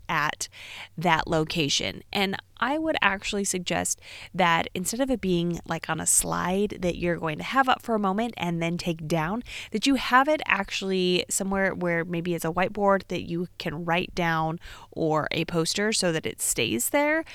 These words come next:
so that students can see it no matter what time it is during your class period. So that was the first one. So you want to make it obvious what you will be doing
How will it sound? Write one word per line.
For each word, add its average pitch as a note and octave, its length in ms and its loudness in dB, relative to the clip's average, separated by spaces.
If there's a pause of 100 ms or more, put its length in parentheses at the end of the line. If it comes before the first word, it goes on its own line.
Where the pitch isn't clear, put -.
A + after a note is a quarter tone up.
(180)
so - 160 2
that F#3+ 160 -2
students A3+ 320 0
can G3+ 140 -4
see F#3 240 2
it - 280 0
no E3+ 140 -4
matter E3 260 0
what E3 360 -2
time D#3 640 -4
it - 240 -6
is F#3 420 0 (240)
during D3+ 540 -4
your C#3+ 380 -4
class - 380 -2
period. C2+ 460 -8 (500)
So G3 300 6
that F#3 160 0
was A3+ 140 0
the B3 80 0
first F#3 260 -2
one. A2+ 140 -4
So - 100 -4
you E3+ 180 0
want G3 200 0
to G3+ 80 -4
make G3 240 0
it B3+ 80 0 (100)
obvious F#3+ 580 0
what - 120 -4
you F3 120 -2
will F3+ 120 0
be F3 180 -2
doing E3+ 460 0